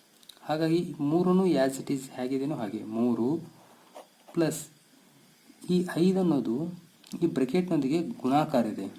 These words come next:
ಹೌದಾ? ಈ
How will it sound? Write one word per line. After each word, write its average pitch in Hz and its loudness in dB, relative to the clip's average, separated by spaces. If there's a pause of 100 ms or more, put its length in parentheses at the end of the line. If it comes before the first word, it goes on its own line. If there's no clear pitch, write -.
(560)
ಹೌದಾ? 160 -6 (960)
ಈ 139 -2